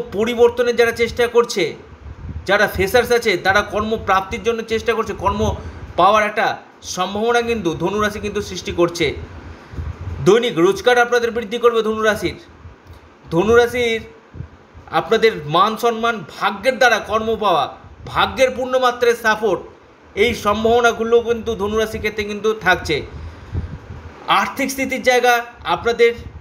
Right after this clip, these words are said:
মজবুত কিন্তু হতে চলেছে, ধনের জায়গাটা যথেষ্ট কিন্তু ম-, মজবুত হতে চলেছে।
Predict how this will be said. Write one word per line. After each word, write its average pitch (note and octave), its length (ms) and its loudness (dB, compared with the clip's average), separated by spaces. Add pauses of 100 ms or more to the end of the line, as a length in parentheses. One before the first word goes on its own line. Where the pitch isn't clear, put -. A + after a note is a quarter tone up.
(100)
মজবুত G3 460 -2
কিন্তু A3 200 -4
হতে G3 160 -2
চলেছে, D#3+ 340 0 (320)
ধনের A#3 360 4
জায়গাটা F#3+ 440 2 (260)
যথেষ্ট A#3+ 360 -4
কিন্তু A#3 220 -2
ম-, G#3 260 -6 (120)
মজবুত F#3 320 -2
হতে F3 160 0
চলেছে। C#3+ 340 0